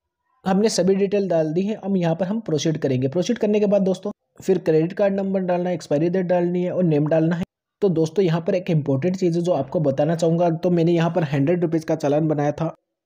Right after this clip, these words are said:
और हंड्रेड रुपीज़ का चालान बनाने के बाद आप देख सकते हैं मेरे यहाँ पर पॉइंट सेवन एट पैसा, यानी कुछ चार्जेज यहाँ पर मेरा कट रहा है। दोस्तों ज़्यादा नहीं है, but कुछ चार्जेज यहाँ पर ज़रूर कट रहा है,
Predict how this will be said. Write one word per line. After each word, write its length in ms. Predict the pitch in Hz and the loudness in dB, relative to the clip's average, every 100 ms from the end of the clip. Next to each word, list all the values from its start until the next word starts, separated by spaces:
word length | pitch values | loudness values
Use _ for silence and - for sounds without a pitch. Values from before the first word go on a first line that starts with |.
| - | -4
और 120 | 202 | -2
हंड्रेड 460 | 180 147 156 208 185 | -2 -2 0 0 0
रुपीज़ 420 | 156 - 165 170 | -4 0 0 0
का 100 | 190 | -2
चालान 360 | 180 135 156 160 | 0 0 2 0
बनाने 340 | 139 135 156 | 0 0 0
के 120 | 156 147 | 0 -2
बाद 280 | 135 143 | 0 -2
आप 160 | - - 156 | -4 -8 -8
देख 180 | 147 180 | -4 -6
सकते 280 | - 165 185 | -6 -6 -2
हैं 60 | 170 | 0
मेरे 240 | 151 170 | 0 0
यहाँ 300 | 190 139 160 165 | 0 -2 -4 -4
पर 100 | 180 160 - | -2 -2 -4
पॉइंट 380 | 143 151 180 190 | -2 0 0 -2
सेवन 300 | - 160 185 - | -2 0 0 -2
एट 280 | 139 165 160 | -2 -2 -2
पैसा, 220 | 160 143 | -4 -4
यानी 280 | 143 147 165 | -2 0 -2
कुछ 420 | 175 - 269 - - | -4 -4 -4 -2 0
चार्जेज 420 | 160 151 180 165 | 0 2 -2 -2
यहाँ 240 | 147 156 - | -4 -4 -4
पर 120 | 160 | -2
मेरा 220 | 160 156 | 0 -2
कट 260 | 156 160 160 | -2 -4 0
रहा 220 | 151 151 | 0 0
है। 260 | 156 185 - _ _ _ _ _ | -4 -6 -8 _ _ _ _ _
दोस्तों 380 | 156 190 226 214 180 | 0 0 2 0 0
ज़्यादा 280 | 156 156 202 | 0 0 -2
नहीं 220 | 190 190 | -2 -2
है, 80 | 202 | -2
but 240 | 175 190 | -2 -4
कुछ 280 | - 247 - | -4 -6 0
चार्जेज 380 | 170 147 170 160 | 0 0 -2 -4
यहाँ 200 | 147 156 | -6 -4
पर 100 | 196 | -4
ज़रूर 340 | 190 135 135 160 | -2 -2 -2 -2
कट 240 | 151 143 | -4 -2
रहा 220 | 135 139 | -2 -2
है, 180 | 131 127 | -2 -4